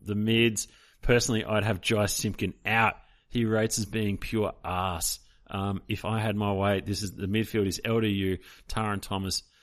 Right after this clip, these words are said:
and, uh, the Ward Goat. So that, and they should be locked in every week. Like, they're so much better. Wardlaw is just an absolute fucking freak. The more you look into what he does off the preseason he had, you stack him up against everyone twenty-one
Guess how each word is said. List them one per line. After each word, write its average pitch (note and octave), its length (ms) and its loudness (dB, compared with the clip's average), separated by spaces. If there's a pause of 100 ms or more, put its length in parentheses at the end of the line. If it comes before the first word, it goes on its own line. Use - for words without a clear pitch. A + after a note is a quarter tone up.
(320)
and, F#2+ 220 -4
uh, F#2+ 280 2
the F#2+ 80 -4
Ward F2+ 440 -4
Goat. F2 280 -4 (540)
So E2+ 340 -6
that, A2 240 4
and A#2 180 6
they A#2 180 6
should G2 280 0
be G2 140 0
locked G2+ 480 6
in F#2 280 -4
every F2+ 280 -2
week. E2+ 300 -4
Like, E2+ 160 -4
they're E2+ 140 -2
so G2 340 -2
much F#2 200 -4
better. F2 280 -2 (400)
Wardlaw G#2+ 460 2
is E2+ 200 -2
just - 240 -6
an F2+ 180 -6
absolute F#2+ 360 -4
fucking - 420 -8
freak. - 560 -8
The A2+ 120 0
more A#2 280 4
you A#2 160 6
look G#2 160 -2
into F2+ 260 -8
what F2 260 -10
he F#2 200 -8
does D#2+ 400 -8 (480)
off - 220 -8
the F2+ 80 -4
preseason F#2+ 580 -2
he E2+ 80 -4
had, E2 320 -8 (500)
you G#2 100 -4
stack G#2 320 0
him G#2 120 2
up F#2+ 140 0
against F2+ 320 -2
everyone F#2+ 280 -4
twenty-one F2+ 600 -4